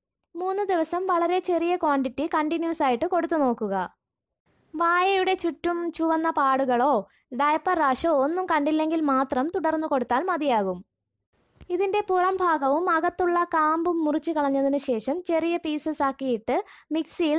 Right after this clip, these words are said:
നന്നായി പ്യൂരിയാക്കി എടുക്കുക. കട്ടിയായിട്ടുള്ള ഭാഗമൊന്നുമില്ല എന്ന് ഉറപ്പ് വന്നതിന് ശേഷം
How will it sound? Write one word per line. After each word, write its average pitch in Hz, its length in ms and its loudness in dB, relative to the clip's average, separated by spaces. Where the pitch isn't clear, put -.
നന്നായി 339 480 2
പ്യൂരിയാക്കി 359 640 2
എടുക്കുക. 233 320 -2
കട്ടിയായിട്ടുള്ള 392 640 0
ഭാഗമൊന്നുമില്ല 339 760 0
എന്ന് 330 180 -4
ഉറപ്പ് 294 280 0
വന്നതിന് 285 360 0
ശേഷം 294 220 -2